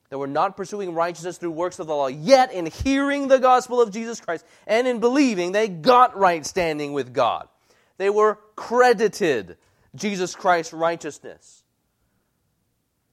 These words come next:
as they needed to be reconciled with God. And then you see also that there is a wrong way, relying on ourselves and our work. It does reflect such self-righteousness, doesn't it? They reject this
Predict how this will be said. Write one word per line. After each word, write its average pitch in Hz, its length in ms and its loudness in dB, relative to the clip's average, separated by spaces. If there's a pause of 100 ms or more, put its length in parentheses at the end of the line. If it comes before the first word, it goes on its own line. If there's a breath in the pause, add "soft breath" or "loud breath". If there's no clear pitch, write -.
(340)
as 110 160 -20
they 104 100 -14
needed 107 280 -16
to 107 80 -18
be 104 100 -14
reconciled 95 580 -14
with 82 160 -20
God. 80 220 -12
And 208 100 -14
then 240 220 -14
you 214 120 -16
see 208 220 -14
also 190 280 -8
that 175 200 -10
there 175 160 -8
is 170 140 -12
a 175 100 -10
wrong 170 420 -4
way, 104 360 -8
relying 123 560 -8
on 117 160 -10
ourselves 104 640 -12
and 98 140 -18
our 92 300 -14
work. 82 420 -20 (1000)
It - 80 -16
does 381 160 0
reflect 226 480 2
such - 420 0
self-righteousness, 170 1160 0
doesn't 156 300 0
it? 120 120 -12 (1200)
They 226 140 4
reject 240 560 2
this 196 300 0